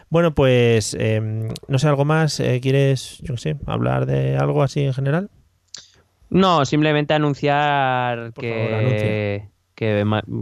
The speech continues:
Speaker 2: que, bueno, esto estamos grabando
Speaker 1: Sí.
Speaker 2: en el fin de semana de las J pod.
Speaker 1: J pod.
Speaker 2: Y quería anunciar, eh, aprovechando que son las J pod, quería anunciar que el hotel este año no me está enganchando tanto.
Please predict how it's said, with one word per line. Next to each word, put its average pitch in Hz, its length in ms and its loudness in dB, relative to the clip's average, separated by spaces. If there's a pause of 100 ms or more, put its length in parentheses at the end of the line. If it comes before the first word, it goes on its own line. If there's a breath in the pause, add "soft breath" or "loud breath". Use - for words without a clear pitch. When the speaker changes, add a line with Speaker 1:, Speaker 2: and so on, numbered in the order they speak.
(160)
Speaker 2:
que, 95 240 0
bueno, 113 220 0
esto 123 180 0
estamos 117 340 0
grabando 120 560 2
Speaker 1:
Sí. 117 80 4 (260)
Speaker 2:
en 117 120 -2
el 107 80 2
fin 131 140 0
de 127 80 2
semana 123 300 0
de 120 60 2
las 117 180 -2
J 117 340 -4
pod. 143 160 0 (100)
Speaker 1:
J 135 220 -6
pod. 123 260 0 (1200)
Speaker 2:
Y 135 120 -2
quería 139 240 2
anunciar, 143 680 0 (420)
eh, 120 580 0
aprovechando 120 640 -2
que 120 160 -2
son 127 120 -2
las 117 120 0
J 123 180 0
pod, 131 160 0
quería 120 180 0
anunciar 120 360 0
que 120 260 2
el 110 160 2
hotel 127 500 2
este 131 220 -2
año 131 160 2
no 123 80 0
me 120 80 0
está 117 140 -2
enganchando 107 460 -2
tanto. 107 340 -4